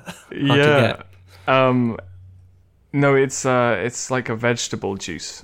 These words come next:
Speaker 2: and I think it's got, like, eight vegetables blended in there, so celery and carrots and
Speaker 1: Gracious.
Speaker 2: stuff like that. But it's mostly tomato, and, uh, it's very,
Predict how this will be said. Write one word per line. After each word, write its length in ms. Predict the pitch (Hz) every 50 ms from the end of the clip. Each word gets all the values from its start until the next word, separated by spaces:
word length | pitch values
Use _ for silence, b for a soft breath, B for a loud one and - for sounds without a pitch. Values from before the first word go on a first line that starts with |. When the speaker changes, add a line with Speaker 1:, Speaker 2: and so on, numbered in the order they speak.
| - _
Speaker 2:
and 100 | 120 117
I 40 | 107 117
think 240 | - - 131 123
it's 100 | 117 -
got, 120 | - 107 90
like, 240 | 113 110 - - - -
eight 360 | 123 127 127 - - - - -
vegetables 720 | 120 117 123 117 113 - - 117 101 - 107 104 101 104 120
blended 460 | - - 113 110 110 107 104 101 98
in 140 | 101 101 101
there, 160 | 101 98 101 107
so 240 | - - 98 101 95
celery 760 | - - - - - 98 101 98 98 98 101 98 98 98 98
and 220 | 98 101 98 98 - b b b b b b b b
carrots 380 | - - - 101 104 107 98 -
and 80 | 101 113
Speaker 1:
Gracious. 200 | - - - -
Speaker 2:
stuff 200 | - 101 - -
like 60 | -
that. 200 | - 95 - -
But 180 | - 117 - -
it's 240 | - 123 117 - 135
mostly 360 | 127 127 123 - - 117 110
tomato, 560 | 107 - 107 101 98 101 - - 101 98 104 104 _ _ _ _ -
and, 300 | 104 101 101 101 98 101
uh, 180 | 98 95 98 - b b b b b b b b b b b b b _ _
it's 140 | 127 - -
very, 520 | - - 117 117 117 110 107 101 98 -